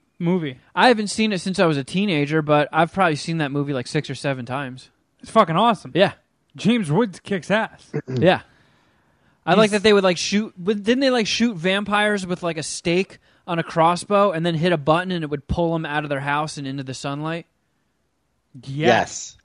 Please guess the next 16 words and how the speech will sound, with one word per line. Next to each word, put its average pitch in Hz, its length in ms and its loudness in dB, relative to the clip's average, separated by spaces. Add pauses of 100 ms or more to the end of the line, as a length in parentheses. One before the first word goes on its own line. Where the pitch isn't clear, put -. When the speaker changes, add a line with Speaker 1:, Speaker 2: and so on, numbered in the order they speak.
(160)
Speaker 1:
That 151 200 -2
was 180 220 0
one 151 160 0
of 139 60 -2
their 139 100 -4
Speaker 2:
I 135 60 -2
remember 151 320 2
Speaker 1:
moves. 147 40 2
Speaker 2:
that 160 140 2
was 147 100 -2
a 143 60 -4
gangster 139 400 -8
move. 139 380 -6
I 135 100 -12
like 143 240 -6
that. 117 240 -6